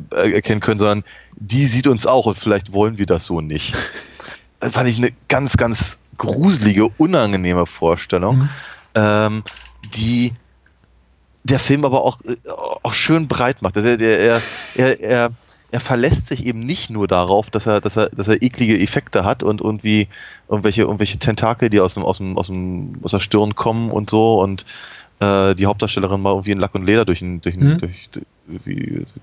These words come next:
Speaker 1: durch die Rabatten tollen lässt. Ähm, äh, sondern dass er, dass er sich eben wirklich genau diese, praktisch, praktisch die Grundstruktur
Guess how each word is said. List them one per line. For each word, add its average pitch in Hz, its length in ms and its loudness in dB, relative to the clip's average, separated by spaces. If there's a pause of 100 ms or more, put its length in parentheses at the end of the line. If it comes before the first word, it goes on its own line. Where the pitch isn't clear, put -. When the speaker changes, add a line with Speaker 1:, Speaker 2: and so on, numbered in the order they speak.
Speaker 1:
durch - 160 -12
die - 120 -2
Rabatten 95 460 -2
tollen 92 300 -2
lässt. 101 240 -2 (500)
Ähm, 110 440 2 (640)
äh, 87 40 -2 (680)
sondern 120 280 2
dass 117 160 2
er, 120 80 2
dass 113 180 -2
er 117 60 2
sich 110 160 0
eben 107 180 2
wirklich 120 200 0
genau 107 260 2
diese, 127 420 0 (840)
praktisch, 113 260 -2
praktisch - 480 -6
die - 100 -18
Grundstruktur 98 1040 -2